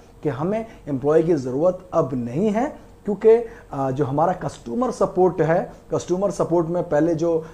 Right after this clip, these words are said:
अ, फिफ्टीन परसेंट के आसपास जो थी वो शिकायतें आती थी, जिसको रिजॉल्व करने के लिए हमने कंप्यूटर सपोर्ट्स में, अ, इन लोगों को बिठाया था, लेकिन ड्रामेटिकली जो है वो चेंज हुआ है। अब सिर्फ शिकायतें जो हैं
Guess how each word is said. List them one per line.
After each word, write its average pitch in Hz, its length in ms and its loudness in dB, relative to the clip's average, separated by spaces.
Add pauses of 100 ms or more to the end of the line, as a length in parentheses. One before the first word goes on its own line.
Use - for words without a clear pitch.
(140)
अ, 147 80 2
फिफ्टीन 170 420 -2
परसेंट 190 360 0
के 180 80 0
आसपास 165 380 0
जो 160 140 -2
थी 170 280 -6 (260)
वो 151 540 6 (240)
शिकायतें 175 400 0
आती 165 280 4
थी, 170 140 0
जिसको 147 260 0
रिजॉल्व 151 380 4
करने 160 280 2
के 156 100 0
लिए 151 160 0
हमने 147 220 -2
कंप्यूटर 147 380 0
सपोर्ट्स 139 460 -4
में, 143 240 -4 (280)
अ, 135 160 -6
इन 135 140 -2
लोगों 139 200 2
को 143 140 0
बिठाया 131 400 0
था, 190 280 0 (220)
लेकिन 165 400 0
ड्रामेटिकली 165 640 0
जो 196 140 2
है 202 140 4
वो 180 140 -2
चेंज 180 400 0
हुआ 185 200 4
है। 180 100 0
अब 160 160 0
सिर्फ 170 240 -2
शिकायतें 156 480 -2
जो 165 100 -4
हैं 180 240 -6